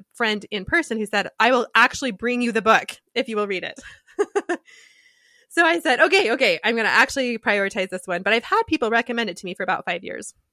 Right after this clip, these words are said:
So a lot of my reading has been kind of in preparation for Mother's Evenings and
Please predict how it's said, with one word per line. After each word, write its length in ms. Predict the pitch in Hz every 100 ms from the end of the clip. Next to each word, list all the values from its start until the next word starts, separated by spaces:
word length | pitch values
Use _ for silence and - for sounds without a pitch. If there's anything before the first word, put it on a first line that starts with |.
| _ _ _ _ _ -
So 240 | - 247 254
a 80 |
lot 160 | 269 330
of 80 | 302
my 80 | 269
reading 320 | 247 247 247
has 160 | 240
been 360 | - 202 190 202 _ _ _
kind 160 | 226 247
of 80 |
in 140 | 277 233
preparation 560 | 233 214 208 208 208
for 560 | 196 180 175 170 160 180
Mother's 400 | 233 311 320 294
Evenings 640 | - 269 262 254 240 240 -
and 340 | 202 180 180